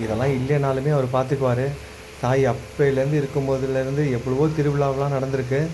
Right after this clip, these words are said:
எந்த ஒரு தொத்து வியாதி அது இதுன்னு எதுவுமே வந்தது இல்ல. கொரோனா டைம்ல கூட ஷீரடியில சொல்லிக்கிற மாதிரி எந்த ஒரு பாதிப்பும் நம்ம வந்து பேப்பர்ல கூட நம்ம படிச்சது கூட கிடையாது. அந்த அளவுக்கு தான் ஷீரடி வந்து இன்னைக்கு வரைக்கும் வந்து பாதுகாப்பா இருக்கு.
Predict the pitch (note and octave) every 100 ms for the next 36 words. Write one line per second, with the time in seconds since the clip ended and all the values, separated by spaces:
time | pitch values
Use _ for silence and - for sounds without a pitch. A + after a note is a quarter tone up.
0 | - - - A#2 C3 C#3 C3 B2 B2 B2+
1 | D3 C3+ C3+ B2+ B2+ A#2+ B2+ B2 C#3 C3
2 | A#2+ C3 D3 C3 C3+ B2+ B2 A#2 C3 D#3
3 | - - - C#3 C3 D3 D3 C3+ C3 B2+
4 | B2 C3+ D3 D3 C3+ C3+ C3+ C3+ C3 C3+
5 | C3+ B2+ C3+ A#2+ B2+ C#3 C3+ B2 B2 C3+
6 | C3+ D3+ D3+ B2+ A#2+ B2 C3+ - - -
7 | C3+ C#3+ C3 B2+ C#3 C#3+ B2 B2 A#2+ A#2+
8 | C3+ C3+ C3+ C3 A#2+ A#2+ A2+ B2+ D#3 -
9 | - - - A2 B2 B2+ B2+ C3 D3+ D3
10 | C3 C3 B2+ C3 B2+ D3 D#3 D#3 B2+ C3+
11 | D3+ C3 B2 B2 B2+ A#2+ A#2+ A2 G2+